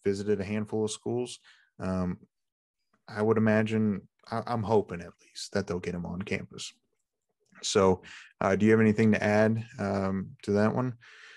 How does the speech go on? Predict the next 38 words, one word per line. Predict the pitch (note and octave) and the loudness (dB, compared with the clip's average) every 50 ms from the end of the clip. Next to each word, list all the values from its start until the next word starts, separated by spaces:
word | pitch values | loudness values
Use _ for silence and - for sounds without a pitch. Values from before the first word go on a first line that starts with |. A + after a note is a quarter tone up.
| - - - _ - | -20 -20 -20 _ 2
No. | C#3 C#3 C3+ B2+ | 4 4 4 4
So | - - C#3+ C3 B2+ | 4 6 6 6 6
one | A#2+ - D2+ G#2 C#3 D3 E3 F3 E3+ | 4 2 -2 -4 -2 -2 -2 0 -2
last | E3 D#3 D3+ D3 A#2+ - - | -4 -4 -4 -6 -8 -8 -6
guy. | C3 B2 B2 A#2+ A#2+ A#2+ A#2+ A2 G2+ A2 | -4 -2 -2 -2 -2 -2 -4 -4 -6 -6
Uh, | G#2+ | -8
so | - - A#2 | -6 -6 -4
we've, | A2+ A2 G2+ - G2+ | -4 -4 -4 -6 -6
we've | A2+ A2 G2 - | -8 -8 -8 -6
talked | - D3 D3 - - | -4 -4 -4 -4 0
about | - B2+ A2 - - | 0 0 0 0 -4
five | - - A2 G2+ G#2 G#2+ F#2+ | -2 0 0 2 2 0 0
guys | - G2 F#2 F#2 F#2 F#2 F#2 F2+ F2+ - | 0 0 0 0 0 -2 -2 -4 -6 -6
now, | G2 F#2 F#2 F#2 F#2 F2+ F#2 - - - - | -6 -6 -4 -4 -4 -6 -6 -8 -12 -6 -2
and | G#2+ G#2 G2 G2 G2 G2 | 0 0 2 2 2 2
this | A2 A2+ A#2 A#2 | 2 2 0 -2
is | G#2 F#2+ | -4 -4
a | G2 F2 | -4 -6
sixth | - - - - G#2+ - - - - | -6 0 2 2 2 2 0 -8 -6
one. | - G2 F#2+ F#2+ F#2 F2+ | -4 -2 -2 -2 -2 -4
And | F2 F2 F2 - _ _ _ _ _ _ _ _ _ _ _ _ - _ _ _ _ _ _ _ - | -4 -6 -8 -12 _ _ _ _ _ _ _ _ _ _ _ _ -20 _ _ _ _ _ _ _ -2
I | A#2+ A#2+ | 2 2
don't | A2+ G#2+ | 4 4
know | G#2+ A2 | 4 4
if | G#2+ G2 | 4 4
I'm | A2 G#2 G#2 | 4 4 4
being | G#2 G#2 G2 F#2+ F#2+ F#2 - | 4 4 4 4 2 -2 -2
more | G2+ F#2+ F#2+ F#2 | -4 -4 -4 0
hopeful | - - D3 - - - - C#3 | 4 4 4 4 2 -2 0 2
or | C3 C3 B2 - - G#2 | 2 2 2 0 0 -2
naive | G2 F#2+ F2+ F#2 G2+ A2 A#2 B2 A#2+ A#2+ A#2+ A#2 A#2 - | -2 -4 -6 -4 -4 -4 -4 -4 -6 -6 -8 -8 -10 -8
or | - G2+ | -6 -2
whatnot. | G2+ G#2 F#2 - G2+ G#2+ G#2 G2+ F#2 - - _ | 0 0 0 0 -2 -2 -2 -2 -2 -4 -8 _
We've | - B2+ C3 A#2 | -2 -2 -2 -2
talked | - - A2+ G#2+ G#2 A2+ | 0 0 0 0 0 0
about | G#2+ G#2 | 0 0
him | G2 F#2 | 0 0
briefly | F#2 F#2+ F#2+ G2 G2 - - G2+ G2 F#2+ F#2 F2+ - | 0 0 0 0 -2 -4 -4 -2 -2 -2 -2 -4 -8